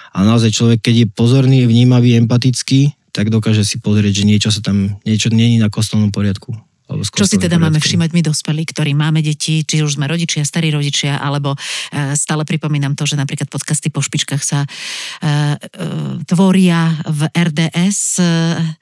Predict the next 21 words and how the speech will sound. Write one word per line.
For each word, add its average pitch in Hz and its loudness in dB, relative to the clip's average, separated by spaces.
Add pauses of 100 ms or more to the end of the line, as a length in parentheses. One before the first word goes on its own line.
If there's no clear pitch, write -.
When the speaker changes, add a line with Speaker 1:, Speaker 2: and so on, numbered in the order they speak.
(320)
Speaker 2:
kde 151 0
je 156 0
to 156 -2
škola 156 0
plná 139 -2 (280)
Speaker 1:
Kopec - -4
Speaker 2:
šťastných, 107 4
Speaker 1:
detí. - -2
Speaker 2:
talentovaných 143 2
detí. 156 0 (280)
Takže 151 0
čo 160 0
si 165 -2
majú 151 4
napríklad 143 0
títo 147 -2
tréneri, 143 2
učitelia 147 -4
všímať? 131 -4 (420)
Speaker 1:
Utiahnutosť, 120 4
e, - -4